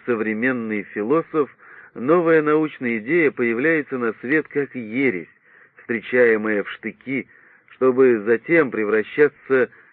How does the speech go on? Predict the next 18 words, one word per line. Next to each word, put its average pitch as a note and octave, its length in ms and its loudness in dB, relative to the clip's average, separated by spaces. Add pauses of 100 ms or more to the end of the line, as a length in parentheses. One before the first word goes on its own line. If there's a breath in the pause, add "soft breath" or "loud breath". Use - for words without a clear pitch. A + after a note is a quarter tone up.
(240 soft breath)
в F2+ 160 -8
непререкаемое G#2 1000 -2
поверье. F2 640 -10 (1700)
Оттого E3 540 4
и D#3+ 180 6
оправданная A#2 1120 2
дерзость G#2+ 680 0
тех, C3 280 2
кто - 200 -8
её A2 280 2
породил, G#2+ 640 -2 (420 loud breath)
нередко D3 580 2
переходит C3 720 0
уже A2 420 -2 (300 soft breath)
в G2+ 180 -6
неоправданную. G2+ 960 -6 (2500)
Да - 120 -10
ещё D#3+ 580 0